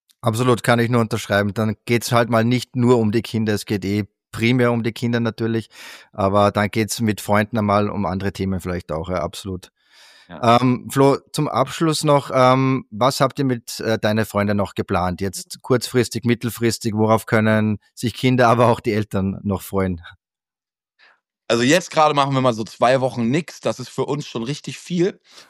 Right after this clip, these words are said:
Speaker 2: Und dann fangen wir an, an neuer Musik, äh, zu arbeiten. Wir wollen gerne irgendwann nächstes Jahr ein neues Album veröffentlichen,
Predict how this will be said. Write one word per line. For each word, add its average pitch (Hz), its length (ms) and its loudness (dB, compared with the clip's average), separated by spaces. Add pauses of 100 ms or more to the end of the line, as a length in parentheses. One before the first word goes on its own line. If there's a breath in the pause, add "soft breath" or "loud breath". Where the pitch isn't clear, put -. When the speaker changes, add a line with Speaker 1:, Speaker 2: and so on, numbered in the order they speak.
Speaker 2:
Und 113 200 -4
dann 170 220 2
fangen 165 280 2
wir 147 120 4
an, 151 260 2
an 139 200 2
neuer 135 240 4
Musik, 131 520 -2
äh, 185 320 2
zu - 200 -8
arbeiten. 185 500 -2
Wir 139 120 0
wollen 135 220 2
gerne 147 300 2
irgendwann 143 380 -2
nächstes 143 360 -4
Jahr 139 400 2 (400)
ein 127 80 -2
neues 123 260 2
Album 160 340 0
veröffentlichen, 156 800 -4